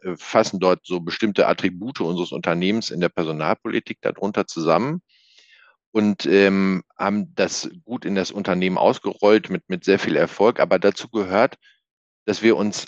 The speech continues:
auch immer hinterfragen wollen und immer besser werden wollen in dieser Rolle auch als Arbeitgeber. Dann ist das ja so in so einem Siegel,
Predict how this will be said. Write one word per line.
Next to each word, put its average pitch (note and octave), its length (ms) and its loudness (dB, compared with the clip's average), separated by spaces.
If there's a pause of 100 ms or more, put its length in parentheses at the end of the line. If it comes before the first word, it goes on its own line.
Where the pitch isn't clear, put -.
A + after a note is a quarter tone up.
(120)
auch G2 240 0
immer A#2 420 2
hinterfragen G#2 960 0
wollen G#2+ 440 2
und G2+ 260 -8
immer A2+ 220 2
besser E2 440 0
werden C#2+ 380 -2
wollen F2 280 2
in E2 140 -8
dieser E2 280 0
Rolle G2 560 4
auch F2 160 -2
als - 200 -10
Arbeitgeber. - 680 -4 (1300)
Dann F2+ 220 -4
ist G2+ 140 -2
das A#2 160 4
ja G#2+ 120 6
so G2+ 140 2
in F#2 140 2
so F2+ 80 0
einem F2 200 -4
Siegel, A#2 420 6